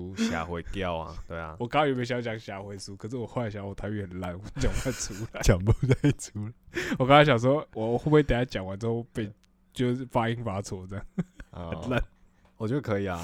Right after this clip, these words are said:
Speaker 1: 可以讲一下从小到大怎么历练的啊，对啊，你怎么样，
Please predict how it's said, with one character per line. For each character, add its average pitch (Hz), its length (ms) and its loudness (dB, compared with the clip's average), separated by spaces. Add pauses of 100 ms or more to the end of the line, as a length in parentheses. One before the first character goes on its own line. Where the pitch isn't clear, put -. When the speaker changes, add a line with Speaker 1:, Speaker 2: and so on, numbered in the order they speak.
(140)
Speaker 1:
可 104 80 -6
以 107 40 -8
讲 98 220 -6
一 - 20 -6
下 104 300 -4
从 101 180 -6
小 98 200 -6
到 95 100 -4
大 98 140 -4
怎 92 100 -8
么 82 80 -10
历 90 240 -8
练 85 260 -10
的 - 120 -18
啊， 92 180 -20 (160)
对 185 100 -10
啊， 208 140 -6
你 196 60 -8
怎 104 180 -8
么 92 60 -10
样， 92 240 4